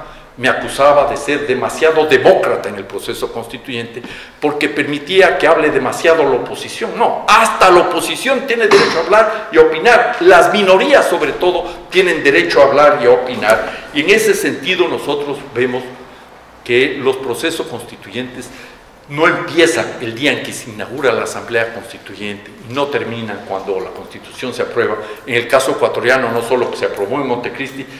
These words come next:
sino que hubo una consulta popular para que el pueblo ratifique o no la Constitución, sino que este proceso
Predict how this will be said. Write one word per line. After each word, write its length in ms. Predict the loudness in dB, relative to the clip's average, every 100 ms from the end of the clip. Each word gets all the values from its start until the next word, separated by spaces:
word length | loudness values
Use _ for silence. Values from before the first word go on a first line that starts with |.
| -16
sino 340 | -8 -4 -4 -4
que 80 |
hubo 140 | -2 0
una 260 | 0 0
consulta 680 | -2 -6 -2 -2 2 2 2
popular 520 | 0 0 2 2 2
para 180 | -2 -2
que 80 | -6
el 60 |
pueblo 320 | -4 -2 0 -2
ratifique 640 | -2 -6 -10 -12 -12 -12 -12
o 60 |
no 180 | 2 4
la 160 | 4 2
Constitución, 600 | -4 -8 -14 -12 -8 -8 -8 -12 -12 -14 -14
sino 360 | -10 2 4 4
que 160 | 2 0
este 240 | 2 -2
proceso 640 | -2 -4 0 0 0 -2